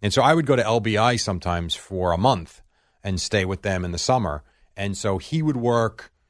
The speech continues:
His dad would, would basically be there every Thursday night, Friday, Saturday, Sunday in the summer, and then he'd be at the shop Monday, Tuesday, Wednesday, and most of Thursday. So I would go with him on Thursday and stay for, like I said,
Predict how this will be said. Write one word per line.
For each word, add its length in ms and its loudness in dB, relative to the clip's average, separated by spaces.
His 160 -6
dad 260 0
would, 300 -6
would 160 -4
basically 340 2
be 100 -2
there 180 2
every 600 -2
Thursday 480 -2
night, 220 -4
Friday, 340 -2
Saturday, 420 -4
Sunday 400 0
in 80 -2
the 60 -4
summer, 400 -2
and 100 -2
then 100 -4
he'd 140 -6
be 100 -4
at 60 -4
the 60 -12
shop 320 0
Monday, 220 -6
Tuesday, 300 -8
Wednesday, 340 -6
and 100 -6
most 220 -6
of 60 -14
Thursday. 400 -2
So 140 -8
I 80 2
would 140 -2
go 80 -2
with 140 0
him 100 0
on 120 -2
Thursday 760 -4
and 100 -8
stay 220 -4
for, 160 -10
like 160 -4
I 60 -4
said, 260 -6